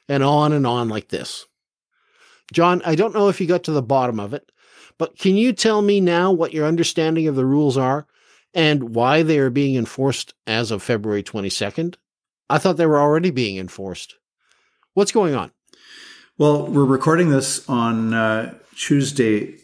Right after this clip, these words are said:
Speaker 2: February the sixteenth, and the legal team and myself have been working the entire long weekend.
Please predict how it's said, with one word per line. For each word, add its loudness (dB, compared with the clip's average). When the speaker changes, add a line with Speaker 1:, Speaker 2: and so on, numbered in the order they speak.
Speaker 2:
February 0
the -4
sixteenth, -4
and -6
the -2
legal 2
team 0
and -2
myself -2
have -6
been 0
working -2
the 0
entire 0
long 0
weekend. -4